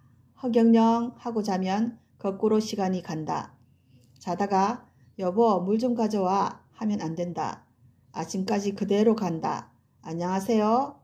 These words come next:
하고 낮에도 말만 하면 허경영을 넣어야 늙지 않는다. 천사는 내가 넣어주는 것이고 본인이 부르는 것이 천령이다. 부르고 안 부르는 것은 자유이다.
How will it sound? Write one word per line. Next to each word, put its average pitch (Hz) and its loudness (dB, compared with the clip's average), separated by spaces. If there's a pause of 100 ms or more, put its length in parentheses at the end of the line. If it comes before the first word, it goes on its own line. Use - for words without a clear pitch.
(120)
하고 247 -2 (500)
낮에도 220 2
말만 196 2
하면 220 2 (300)
허경영을 233 0
넣어야 202 0
늙지 180 -4
않는다. 165 -6 (1120)
천사는 220 2
내가 185 0
넣어주는 196 -2
것이고 180 -4 (340)
본인이 226 4
부르는 220 4
것이 208 -2
천령이다. 180 -6 (840)
부르고 226 4
안 180 -2
부르는 190 0
것은 214 0
자유이다. 185 -4